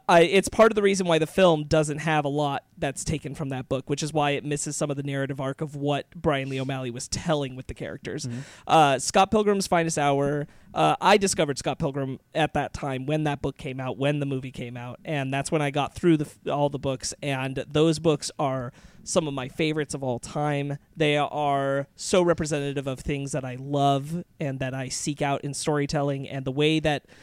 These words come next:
Speaker 1: Brian Lee O'Malley handles the conclusion of Scott and Ramona's story is so inspired and well done. And what I love about it is the way that Scott has to acknowledge that he's a shitty person and needs to change.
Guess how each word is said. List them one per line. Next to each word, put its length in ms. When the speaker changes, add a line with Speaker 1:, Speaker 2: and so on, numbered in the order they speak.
Speaker 1:
Brian 240
Lee 100
O'Malley 300
handles 460
the 80
conclusion 580
of 240
Scott 480
and 140
Ramona's 380
story 580
is 140
so 760
inspired 840
and 160
well 200
done. 320
And 200
what 120
I 80
love 200
about 260
it 60
is 120
the 60
way 140
that 200
Scott 400
has 220
to 100
acknowledge 460
that 160
he's 240
a 40
shitty 400
person 340
and 120
needs 220
to 60
change. 460